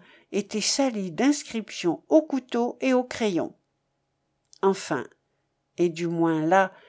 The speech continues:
cette incurie avait eu un effet d'une poésie bien inattendue. Par les carreaux crevés, des hirondelles avaient pénétré dans le bâtiment et suspendu leur nid aux poutrelles des plafonds.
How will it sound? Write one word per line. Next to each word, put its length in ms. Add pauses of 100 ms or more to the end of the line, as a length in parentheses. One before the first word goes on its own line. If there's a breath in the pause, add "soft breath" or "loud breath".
(160 soft breath)
cette 340
incurie 560
avait 340
eu 140
un 180
effet 400
d'une 260
poésie 480
bien 400
inattendue. 720 (960)
Par 220
les 140
carreaux 440
crevés, 600 (680 soft breath)
des 340
hirondelles 540
avaient 220
pénétré 640
dans 160
le 100
bâtiment 640 (520)
et 120
suspendu 920
leur 340
nid 420
aux 120
poutrelles 520
des 120
plafonds. 580